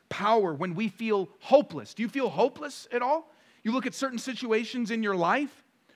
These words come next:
where you're stuck, where things around you are stuck, and you feel like, "I don't know how this could change." Maybe you've given it all you've got, and it wasn't good enough. And you feel like it's hopeless.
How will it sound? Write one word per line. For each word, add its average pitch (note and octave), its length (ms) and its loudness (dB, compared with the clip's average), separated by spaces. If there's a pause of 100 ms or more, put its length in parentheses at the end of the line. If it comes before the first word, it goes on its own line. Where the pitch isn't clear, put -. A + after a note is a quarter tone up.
where F#3+ 120 -6
you're G#3+ 180 0
stuck, - 600 0 (380)
where E3+ 120 -4
things A#3 280 -2
around A#3 460 2
you C4+ 200 0
are G#3+ 200 2
stuck, C4 580 2 (260)
and G3+ 200 0
you B3 160 6
feel C#4+ 360 2
like, G#3 320 6 (100)
"I C4 140 10
don't D#4+ 240 0
know B3 180 0
how A#3 180 2
this A3 220 -4
could F#3 220 -8
change." G#3 640 -6 (400)
Maybe C4+ 240 2
you've A3+ 280 2
given C4 280 0
it B3 180 0
all A#3 220 4
you've F3 320 -2
got, A#3 420 6 (640)
and G#3+ 100 6
it A3+ 100 0
wasn't A#3+ 560 2
good F#4+ 180 6
enough. G#3 440 -4 (960)
And F#3 140 2
you G#3+ 100 0
feel G3+ 180 -2
like E3 400 0
it's D#3+ 140 -8
hopeless. A#2+ 600 -4